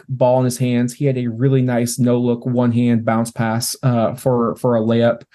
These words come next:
Um, he had another one to, uh, Jabari against, uh, the Utah Jazz. He's showing playmaking chops. He's just so good because he's so athletic and can just jump over defenders to work that high pick and roll, navigate the,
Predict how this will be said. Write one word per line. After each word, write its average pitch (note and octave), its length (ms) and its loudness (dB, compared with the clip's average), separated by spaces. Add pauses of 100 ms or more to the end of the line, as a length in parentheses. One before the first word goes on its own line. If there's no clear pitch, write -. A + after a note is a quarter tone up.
(320)
Um, A2 640 -2
he - 120 -2
had B2 80 2
another B2 240 4
one A#2+ 460 2
to, A#2+ 380 2
uh, A2 100 0
Jabari A2+ 500 -2
against, A2 480 -4
uh, G#2+ 280 -2
the A2 100 -2
Utah A2+ 240 2
Jazz. A2 560 0 (560)
He's D3+ 400 0
showing E3+ 460 0
playmaking C3+ 640 0
chops. - 540 -2
He's C#3+ 440 0
just - 340 0
so D#3+ 260 4
good C3 640 0
because C3 300 0
he's B2 260 -2
so B2 200 0
athletic A2 500 -2
and A2 180 -2
can A#2+ 160 2
just A2+ 160 0
jump A2+ 260 0
over A#2+ 220 2
defenders A2+ 520 -2
to A2+ 320 -4 (120)
work D#3+ 380 0
that C3 220 0
high C3 220 0
pick C#3 220 -2
and B2+ 100 2
roll, A2+ 380 2 (320)
navigate C3+ 720 0
the, A#2 320 2